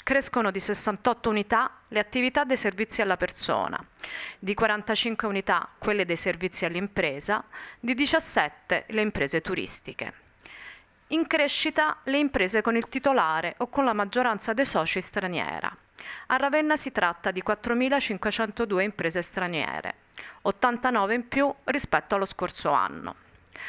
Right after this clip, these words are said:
A livello nazionale, i settori di attività nei quali la quota di imprenditoria straniera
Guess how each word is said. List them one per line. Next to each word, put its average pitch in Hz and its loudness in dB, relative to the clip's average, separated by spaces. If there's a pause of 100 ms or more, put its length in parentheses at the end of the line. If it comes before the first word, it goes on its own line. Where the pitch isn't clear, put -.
(240)
A - 2
livello 269 2
nazionale, 180 0
i 165 -6
settori 190 0
di 190 0
attività 180 0
nei 180 -4
quali 175 0
la 156 -4
quota 208 0
di 170 -4
imprenditoria 185 -2
straniera 165 -2